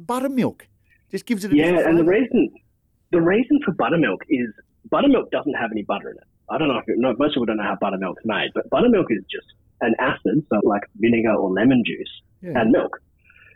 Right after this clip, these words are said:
Speaker 2: It's those two combined. And there's actually quite a lot of acid in both milk and, of course, the additional acid. So it's like an extra acidic milk,
Speaker 1: Oh,
Speaker 2: which
Speaker 1: wow.
Speaker 2: actually tastes nice. But what it does is it breaks down the flesh and makes it more tender. So if you've got a tougher bit of fish or,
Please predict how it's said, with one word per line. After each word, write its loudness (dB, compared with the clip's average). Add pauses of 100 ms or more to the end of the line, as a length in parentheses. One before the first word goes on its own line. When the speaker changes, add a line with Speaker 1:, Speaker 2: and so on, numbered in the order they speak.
Speaker 2:
It's -2
those 2
two 2
combined. 0 (520)
And 4
there's 6
actually 0
quite 2
a 4
lot 2
of -8
acid 0
in 2
both 0
milk 4 (100)
and, 4
of 0 (100)
course, 0 (100)
the 2
additional 2
acid. -4
So 2
it's -2
like -4
an 2
extra 0
acidic 0 (360)
milk, 2
Speaker 1:
Oh, -16 (200)
Speaker 2:
which 4 (100)
Speaker 1:
wow. -2
Speaker 2:
actually 0
tastes 0
nice. -2
But 4
what 4
it 0
does 0
is -2
it -2
breaks 0
down 2
the -4
flesh 0 (480)
and 4
makes 2
it 4
more 2
tender. 2
So 0
if 0
you've 4
got 2
a 2 (160)
tougher 0
bit 0
of -4
fish -2 (120)
or, 4